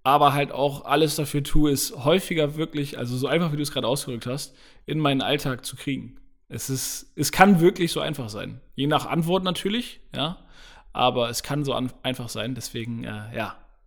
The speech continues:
beim nächsten Mal dann mehr dazu. Nächstes Mal, ja, Daniel hat's gerade gesagt, heißt in dem Fall aber vielleicht erst übernächstes Mal, weil nächstes Mal wahrscheinlich die Gastfolge gedroppt wird.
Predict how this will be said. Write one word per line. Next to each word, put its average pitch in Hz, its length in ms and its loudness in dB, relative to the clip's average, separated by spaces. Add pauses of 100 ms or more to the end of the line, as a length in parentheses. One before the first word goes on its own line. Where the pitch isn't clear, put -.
(240)
beim 110 180 -6
nächsten 120 300 -4
Mal 110 200 -4
dann 107 160 -6
mehr 110 160 -4
dazu. 92 440 -10 (100)
Nächstes 156 380 4
Mal, 170 380 6 (140)
ja, 123 220 2
Daniel 131 360 0
hat's 127 120 -2
gerade 123 160 -2
gesagt, 135 360 -2 (480)
heißt 147 220 2
in 131 100 0
dem 143 140 2
Fall 131 200 0
aber 127 160 2
vielleicht 131 320 0
erst 131 200 -4
übernächstes 139 520 2
Mal, 127 340 2
weil 127 140 2
nächstes 127 400 0
Mal 117 400 -2
wahrscheinlich 131 320 -4
die 135 100 -2
Gastfolge 104 440 -2
gedroppt 98 320 -10
wird. 160 220 -6